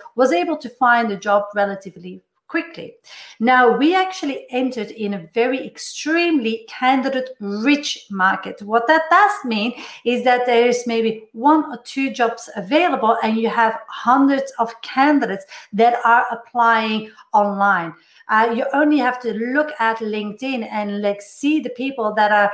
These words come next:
that are applying for those jobs, and you get demotivated because you think, like, "I do not stand a chance." So there is that shift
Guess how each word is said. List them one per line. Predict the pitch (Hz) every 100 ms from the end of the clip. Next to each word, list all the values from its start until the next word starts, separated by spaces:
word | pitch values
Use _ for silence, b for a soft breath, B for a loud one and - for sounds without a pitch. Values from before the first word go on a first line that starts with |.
| B B
that | 185 220 220
are | 208 208 196
applying | - 240 311 330 240
for | - 208
those | 196 190 165
jobs, | - 311 302
and | 220
you | 208 208
get | 226 208 202
demotivated | 170 214 208 220 247 208 190 180 190 180
because | 185 190 -
you | 202
think, | 202 185
like, | 185 185 185 _ _
"I | 208 254 302 196
do | 196 185
not | 175 180 220 240 - _
stand | - - 214 196 202 -
a | 202
chance." | - - 262 208 - - B B B B -
So | - 285 277 269
there | 262 269
is | 330 - 214
that | 233 214 -
shift | - - 294 214 -